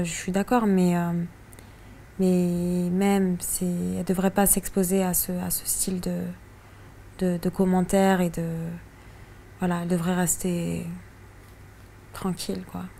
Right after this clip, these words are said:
Je n'ai jamais parlé sur elle, je n'ai jamais dit quoi que ce soit, euh, euh, la décrédibilisant, et j'ai jamais voulu me, me, m'exprimer, euh,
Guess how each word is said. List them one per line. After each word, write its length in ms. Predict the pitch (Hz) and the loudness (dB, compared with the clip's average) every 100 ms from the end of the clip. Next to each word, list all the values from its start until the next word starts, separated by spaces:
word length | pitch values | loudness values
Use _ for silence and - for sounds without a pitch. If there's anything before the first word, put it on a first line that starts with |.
| - - | -20 -16
Je 160 | - | 0
n'ai 80 | 190 | 2
jamais 260 | 185 185 196 | 4 4 4
parlé 300 | 196 185 180 | 2 2 0
sur 180 | - 175 | -2 -2
elle, 160 | 202 220 - - | -4 -6 -14 -4
je 60 | 190 | 0
n'ai 60 | 185 | 2
jamais 300 | 190 190 196 | 2 4 4
dit 160 | 185 185 | 2 0
quoi 140 | 202 | 0
que 60 | - | 0
ce 120 | 190 | 0
soit, 160 | - | 2
euh, 360 | 202 190 175 175 180 - - - | 4 4 2 -2 -8 -16 -20 -6
euh, 300 | 180 190 175 | -2 0 2
la 140 | 180 185 | 4 4
décrédibilisant, 880 | 190 - 202 185 185 190 185 208 | 4 2 0 2 2 4 4 4
et 80 | 226 | 4
j'ai 80 | 175 | 4
jamais 240 | 175 196 202 | 6 6 6
voulu 220 | 190 196 | 6 4
me, 220 | 190 180 - - - - - - | 4 2 -4 -16 -18 -20 -20 -2
me, 680 | 190 190 185 180 175 175 185 196 - - - | 4 6 6 6 4 2 0 -4 -12 -12 0
m'exprimer, 840 | 208 - - 233 226 226 233 208 | 0 0 0 4 6 6 6 6
euh, 400 | 185 180 175 | 6 4 2